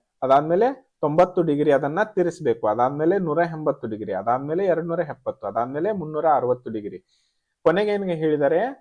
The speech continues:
ಮೂಲ ಆಕೃತಿಯಂತೆ ಕಾಣುವ ಒಟ್ಟು ಸಂಖ್ಯೆಗಳು. ಆಯ್ತಾ? ಒಂದ್ ಕಾಣುತ್ತೆ. ಯಾವುದು? ಇದು ಮತ್ತೆ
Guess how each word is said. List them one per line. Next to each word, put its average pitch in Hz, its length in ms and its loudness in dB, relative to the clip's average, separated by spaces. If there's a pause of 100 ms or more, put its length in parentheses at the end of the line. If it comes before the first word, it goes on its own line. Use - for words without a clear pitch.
(260)
ಮೂಲ 226 300 2 (260)
ಆಕೃತಿಯಂತೆ 139 720 -4
ಕಾಣುವ 151 520 -2 (120)
ಒಟ್ಟು - 340 -2 (640)
ಸಂಖ್ಯೆಗಳು. 117 640 0 (760)
ಆಯ್ತಾ? 147 260 4 (180)
ಒಂದ್ 165 260 0
ಕಾಣುತ್ತೆ. 117 480 -2
ಯಾವುದು? 143 360 6 (560)
ಇದು 156 240 6
ಮತ್ತೆ 160 340 0